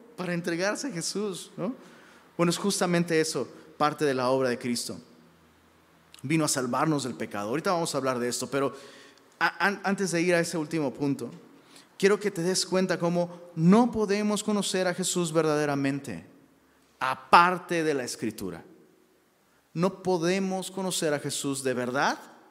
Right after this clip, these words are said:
a Biblia cerrada, pero tampoco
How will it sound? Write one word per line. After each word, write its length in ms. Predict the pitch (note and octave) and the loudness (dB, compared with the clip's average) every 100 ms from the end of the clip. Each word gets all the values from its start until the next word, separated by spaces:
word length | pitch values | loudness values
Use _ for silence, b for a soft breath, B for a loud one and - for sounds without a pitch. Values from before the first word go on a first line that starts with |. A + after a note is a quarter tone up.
| _ _ _ | _ _ _
a 100 | E3+ | -2
Biblia 380 | G3+ A3 G#3+ F#3 | -2 -2 -2 -2
cerrada, 560 | F#3 E3+ F#3 F#3 - - - - B B B | -2 -2 -4 -4 -8 -14 -20 -20 B B B
pero 280 | - G#3 G#3 | 4 6 6
tampoco 1000 | G3+ G3 F#3+ A3+ A#3+ E3 E3+ A#3 - - | 2 -2 2 2 2 0 0 -2 -8 -20